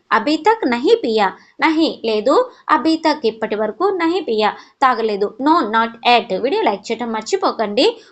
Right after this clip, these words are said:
ఓకే, ఫస్ట్ అయితే నీళ్ళు తాగు, ముందుగా నీళ్ళు తాగు. పెహలే పానీ పీలో, పెహలే ముందుగా పానీ పీలో, నీళ్ళు తాగు.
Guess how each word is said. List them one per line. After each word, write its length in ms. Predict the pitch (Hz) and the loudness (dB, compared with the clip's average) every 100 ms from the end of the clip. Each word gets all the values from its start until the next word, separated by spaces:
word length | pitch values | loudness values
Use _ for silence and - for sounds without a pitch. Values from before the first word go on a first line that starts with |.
| - | -14
ఓకే, 380 | 220 277 381 554 - _ _ - | 0 2 2 0 -8 _ _ -6
ఫస్ట్ 200 | 226 - | -4 0
అయితే 200 | 330 339 | 0 0
నీళ్ళు 240 | 403 359 392 | 0 2 2
తాగు, 420 | 285 202 196 - | 2 2 0 -4
ముందుగా 420 | 214 220 220 - - - | -4 -2 2 4 2 -2
నీళ్ళు 220 | 330 466 320 | 0 2 2
తాగు. 400 | 233 196 185 - - | 0 -2 -6 -10 0
పెహలే 360 | 214 220 233 294 | 2 2 0 0
పానీ 360 | - 359 427 440 | 2 2 2 0
పీలో, 400 | 285 226 247 - - _ - | 2 4 2 0 -10 _ -2
పెహలే 300 | 262 269 277 | 0 0 -2
ముందుగా 420 | 254 254 269 403 | -4 -4 2 2
పానీ 340 | 466 330 294 | 4 0 0
పీలో, 420 | 302 233 220 220 - | -2 0 2 2 2
నీళ్ళు 200 | 240 233 | -2 0
తాగు. 240 | 226 208 | 0 0